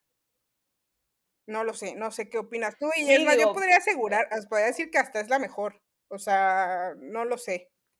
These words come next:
Speaker 2: No, y por e-, y se demuestra por qué Tigres an-, andaba atrás de ella, que bueno,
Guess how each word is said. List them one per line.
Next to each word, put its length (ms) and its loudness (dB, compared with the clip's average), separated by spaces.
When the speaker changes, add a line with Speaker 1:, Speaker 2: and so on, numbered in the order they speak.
Speaker 2:
No, 160 0
y 60 -2
por 180 0
e-, 200 -4
y 300 -10
se 160 -6
demuestra 440 -2
por 160 -4
qué 120 -4
Tigres 380 -8
an-, 220 -6
andaba 360 -4
atrás 260 -6
de 160 4
ella, 240 0
que 80 -8
bueno, 480 -8